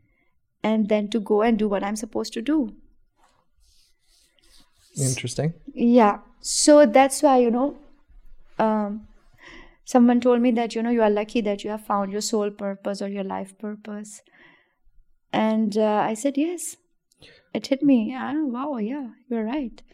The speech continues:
Speaker 1: Because I believe that, you know, I'm here in this lifetime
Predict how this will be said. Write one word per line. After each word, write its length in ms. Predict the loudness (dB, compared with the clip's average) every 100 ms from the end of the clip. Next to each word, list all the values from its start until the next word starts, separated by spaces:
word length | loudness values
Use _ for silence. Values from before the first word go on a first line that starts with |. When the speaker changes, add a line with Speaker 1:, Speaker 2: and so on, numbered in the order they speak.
| _ _ _
Speaker 1:
Because 480 | -8 0 0 0 -8 -12 -12 -14 -20 -20 _
I 180 | 4 6
believe 360 | 6 2 0
that, 200 | 0 0
you 80 | 0
know, 80 | -2
I'm 260 | 0 2 2
here 220 | 2 0
in 160 | 0 -2
this 200 | -6 -6
lifetime 720 | -8 -8 -10 -10 -8 -12 -14